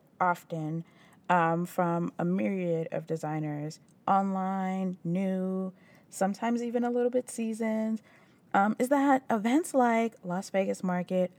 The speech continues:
High Point Market, K-Biz, the Bloggers Conference, now Influencers Conference, and so many others,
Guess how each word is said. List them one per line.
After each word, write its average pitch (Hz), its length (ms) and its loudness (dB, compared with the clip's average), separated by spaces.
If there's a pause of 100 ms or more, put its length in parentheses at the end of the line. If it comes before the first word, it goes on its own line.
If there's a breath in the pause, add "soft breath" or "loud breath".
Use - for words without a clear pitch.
High 170 140 0
Point 185 260 -4
Market, 170 500 -2 (360 soft breath)
K-Biz, 180 840 0 (400 loud breath)
the 165 580 -2 (300)
Bloggers 185 420 8
Conference, 175 540 -4
now 156 180 -2
Influencers 180 600 -4
Conference, 175 500 -4
and 175 140 -6
so 220 160 -2
many 214 200 0
others, 156 440 -2